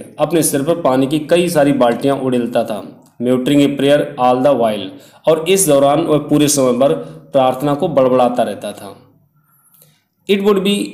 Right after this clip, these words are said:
lunch time by then। तब तक लंच का समय हो जाता था। After eating, खाने के बाद, he would read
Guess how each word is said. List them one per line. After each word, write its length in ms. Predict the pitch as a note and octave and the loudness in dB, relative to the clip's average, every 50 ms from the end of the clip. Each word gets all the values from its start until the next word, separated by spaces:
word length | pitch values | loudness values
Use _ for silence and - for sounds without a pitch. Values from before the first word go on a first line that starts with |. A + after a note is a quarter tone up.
| - - - - - _ _ _ _ _ _ _ _ _ _ B2+ | -14 -20 -20 -20 -20 _ _ _ _ _ _ _ _ _ _ 0
lunch 220 | C#3+ E3 F#3 F3 | 2 2 2 0
time 280 | - - E3+ E3+ F3 E3 C#3 | 0 0 2 2 2 2 2
by 120 | C3 B2+ | 2 2
then। 200 | A#2+ A#2+ B2+ C3+ D3 D3+ D3+ - - - - | 2 2 0 0 0 -2 -6 -10 -10 -2 0
तब 140 | D#3 D3+ - | 0 2 2
तक 60 | G3 F3 | 2 4
लंच 260 | C#3 C3+ C#3+ C#3+ C#3+ C#3+ | 4 4 2 2 0 0
का 100 | D#3 D3 | 0 0
समय 260 | - - B2 B2+ C3+ | 0 0 0 0 2
हो 120 | C#3 C#3 | 2 2
जाता 280 | C3+ D3 C#3+ - G3 F#3+ | 2 2 2 2 2 2
था। 440 | D3 D3+ D3+ D3+ D3+ - - - - - - - | 2 2 0 0 -2 -8 -14 -18 -18 -8 -2 0
After 420 | C#3 C#3+ C#3+ C#3+ C#3+ C#3 C3+ C3+ B2+ | 0 0 0 -2 0 0 0 0 0
eating, 260 | B2+ E3 D#3 - - | 0 0 -2 -2 -2
खाने 240 | B2+ B2 B2+ C3+ B2+ | -2 0 0 0 0
के 140 | C3 B2+ | 0 -2
बाद, 580 | A#2 A#2 B2 C3 B2+ - - - - - - - _ D#3+ | 0 2 2 2 2 0 -4 -10 -14 -18 -20 -14 _ -6
he 80 | F3+ F#3 | -2 -2
would 160 | G3 F3+ - | -2 -4 -4
read 420 | - C3+ C3+ C#3 D3 D#3+ F#3 F#3+ | -8 -6 -2 2 2 2 2 2